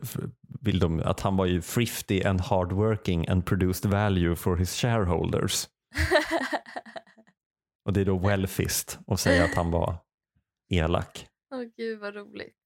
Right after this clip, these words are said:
Speaker 1: Eh, några kommentarer på den här då är att så här, eh, "Stop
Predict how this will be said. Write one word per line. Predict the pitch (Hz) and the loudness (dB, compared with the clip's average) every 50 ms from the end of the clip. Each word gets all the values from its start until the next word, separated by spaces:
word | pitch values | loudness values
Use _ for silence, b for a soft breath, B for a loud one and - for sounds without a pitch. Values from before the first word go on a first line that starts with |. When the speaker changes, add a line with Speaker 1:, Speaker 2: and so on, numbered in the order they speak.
| _ _ _ _ _ _ _ _ _ _ _ _ _ _ _ _ _ _ _ _ _ _ _ _ _ - | _ _ _ _ _ _ _ _ _ _ _ _ _ _ _ _ _ _ _ _ _ _ _ _ _ -6
Speaker 1:
Eh, | - - - | -6 -6 -2
några | - 113 107 104 104 101 | 0 2 2 2 2 2
kommentarer | - - 110 107 98 - 123 117 117 107 104 | 2 2 2 2 0 2 2 2 2 2 0
på | - - 104 | 0 0 0
den | 95 98 | 2 2
här | 107 113 110 101 | 2 2 2 2
då | 92 95 92 | 2 2 2
är | 90 - 101 | 2 2 0
att | 90 90 - | 0 0 -2
så | - - 98 | -2 0 0
här, | 90 92 95 95 95 - _ _ _ _ _ _ _ _ _ _ _ _ _ _ _ _ _ - _ _ | 2 2 2 0 -2 -4 _ _ _ _ _ _ _ _ _ _ _ _ _ _ _ _ _ -20 _ _
eh, | - 113 101 101 101 95 98 110 | -2 0 0 2 2 0 0 -2
"Stop | - - 123 123 | -2 0 0 0